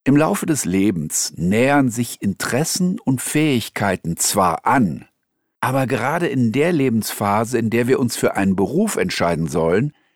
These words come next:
liegt beides besonders weit auseinander. Man sieht das in den Castingshows im Fernsehen.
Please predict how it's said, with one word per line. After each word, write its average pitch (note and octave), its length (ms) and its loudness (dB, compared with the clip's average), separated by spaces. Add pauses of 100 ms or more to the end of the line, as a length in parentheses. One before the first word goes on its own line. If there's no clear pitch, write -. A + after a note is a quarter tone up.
(140)
liegt G#2+ 360 -2
beides D3+ 480 2
besonders A#2 680 0
weit G#2 280 -2
auseinander. F2 720 -2 (520)
Man A#2+ 200 4
sieht E3 160 -4
das D#3+ 160 0
in C3 120 0
den A#2+ 200 2
Castingshows G#2 840 0
im G#2 140 -2
Fernsehen. A#2+ 680 0